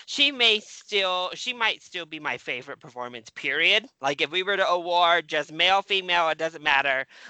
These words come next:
Lupita Nyong'o wins Best Performance of two thousand nineteen at the halfway point for me.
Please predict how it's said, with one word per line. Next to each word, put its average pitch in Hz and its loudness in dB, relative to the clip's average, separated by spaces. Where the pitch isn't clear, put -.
Lupita 165 -4
Nyong'o 147 0
wins 135 -4
Best 135 -6
Performance 135 -12
of 131 -20
two - -14
thousand 131 -2
nineteen 160 -6
at 139 -4
the 143 0
halfway 185 2
point 208 0
for 214 -4
me. 202 0